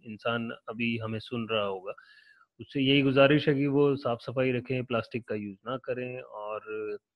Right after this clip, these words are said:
जो फोर्ट्स हैं, जैसा कि आपने कहा कि हमारे पूर्वजों ने उनको अपने खून से सींचा है और उसकी एक बहुत ज़्यादा वैल्यू है हमारी हिस्ट्री में, तो कम से कम उस, अ, for that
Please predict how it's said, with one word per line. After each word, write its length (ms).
जो 160
फोर्ट्स 520
हैं, 300
जैसा 240
कि 120
आपने 280
कहा 220
कि 160
हमारे 380
पूर्वजों 520
ने 80
उनको 320
अपने 200
खून 300
से 160
सींचा 540
है 140
और 360
उसकी 320
एक 120
बहुत 260
ज़्यादा 220
वैल्यू 480
है 180
हमारी 240
हिस्ट्री 460
में, 160
तो 240
कम 240
से 120
कम 280
उस, 280
अ, 40
for 300
that 300